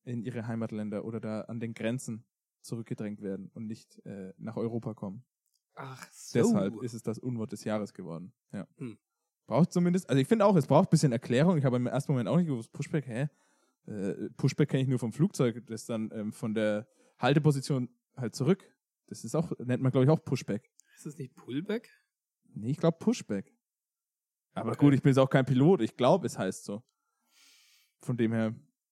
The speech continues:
Speaker 1: naja.
Speaker 2: Ich kenn nur beim Football den Fullback.
Speaker 1: <laughs> Ich kenn nur den Quarterback.
Speaker 2: <laughs>
Speaker 1: Oh
Speaker 2: Gott.
Speaker 1: Gott.
Speaker 2: Ah, und den Kicherback.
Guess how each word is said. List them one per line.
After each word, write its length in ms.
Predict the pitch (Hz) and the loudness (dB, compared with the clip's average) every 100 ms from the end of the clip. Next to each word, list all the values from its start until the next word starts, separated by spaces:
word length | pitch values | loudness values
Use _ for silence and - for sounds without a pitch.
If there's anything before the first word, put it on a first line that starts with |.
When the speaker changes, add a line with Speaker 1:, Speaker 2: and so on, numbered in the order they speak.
| _ _ - | _ _ -10
Speaker 1:
naja. 160 | 110 175 | -6 -6
Speaker 2:
Ich 80 | |
kenn 180 | - 185 | 0 2
nur 120 | 185 | 4
beim 160 | 180 170 | 4 2
Football 360 | - 180 180 165 | -2 -2 0 0
den 140 | 143 | -2
Fullback. 580 | - 151 165 143 - - _ _ | -4 -4 -2 -6 -10 -20 _ _
Speaker 1:
<laughs> 380 | - - - - - _ - _ _ _ | -8 -8 -10 -20 -20 _ -20 _ _ _
Ich 120 | - | -8
kenn 140 | 156 | 2
nur 120 | 170 147 | 4 6
den 140 | 151 | 4
Quarterback. 600 | - 113 120 117 120 _ _ _ | 4 2 4 4 0 _ _ _
Speaker 2:
<laughs> 640 | - 208 - _ 240 - - _ _ _ _ _ _ _ - - - - | -4 -2 -2 _ -6 -6 -16 _ _ _ _ _ _ _ -20 -20 -12 -2
Speaker 1:
Oh 140 | 117 | -2
Speaker 2:
Gott. 160 | 90 104 | -2 -4
Speaker 1:
Gott. 320 | 87 98 - _ _ _ _ _ _ _ _ _ - - 135 _ _ _ _ - | -4 -4 -10 _ _ _ _ _ _ _ _ _ -16 -14 -14 _ _ _ _ -8
Speaker 2:
Ah, 320 | 180 170 143 - - _ | -4 -4 -6 -12 -20 _
und 140 | 185 | -2
den 120 | 185 | 0
Kicherback. 500 | 190 175 160 156 120 | 0 -2 -2 -4 -10